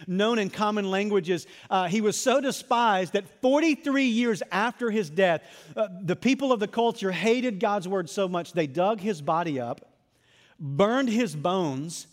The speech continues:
and scattered his ashes. And here was their reasoning. "We wanted to make it more difficult on the day of resurrection for God to resurrect him."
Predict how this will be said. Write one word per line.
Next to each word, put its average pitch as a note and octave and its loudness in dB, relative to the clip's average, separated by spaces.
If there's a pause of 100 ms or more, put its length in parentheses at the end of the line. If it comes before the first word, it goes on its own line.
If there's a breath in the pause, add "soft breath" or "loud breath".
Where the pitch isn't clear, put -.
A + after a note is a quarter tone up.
(200 loud breath)
and F3+ -2
scattered G#3+ 0
his F#3 0
ashes. F3+ -2
And E3 -4
here G3 0
was F3+ -4
their F3 -2
reasoning. D#3 -2 (260 loud breath)
"We D#3+ 0
wanted G#3 -2
to F3+ -2
make E3+ -4
it E3+ -8
more D#3 -2
difficult D#3+ -6
on C#3 -8
the C#3 -4
day C#3 -2
of C3 -4
resurrection C3 -4
for C3 -10
God C3 -4
to C3 -8
resurrect B2 -6
him." A2 -16